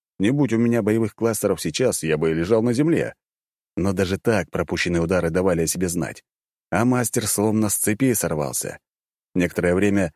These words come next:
я был вынужден уйти в глухую защиту, но в какой-то момент я понял — что он начал выдыхаться. Его удары становились медленнее,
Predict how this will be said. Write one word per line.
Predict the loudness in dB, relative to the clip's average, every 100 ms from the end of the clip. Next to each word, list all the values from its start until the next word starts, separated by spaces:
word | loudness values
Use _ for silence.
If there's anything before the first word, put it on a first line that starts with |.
| _ _
я | 0 2
был | 2 0
вынужден | 0 0 0 0
уйти | -2 0 -2
в |
глухую | -2 -4 0 0
защиту, | 0 -2 -2 -2 -4 -6 _ -6
но | -2 -2
в |
какой-то | -4 -4 -2 0
момент | 0 0 -2 -2
я | -4
понял — | -2 -2 0 0 -4 _ _
что | -6 -2
он | 0 2
начал | 0 0 0
выдыхаться. | 0 0 -4 -4 -8 -12 _ _ _ _
Его | -2 0 0
удары | 0 0 0
становились | -2 -2 -2 -4 -2
медленнее, | 0 0 -4 -10 -12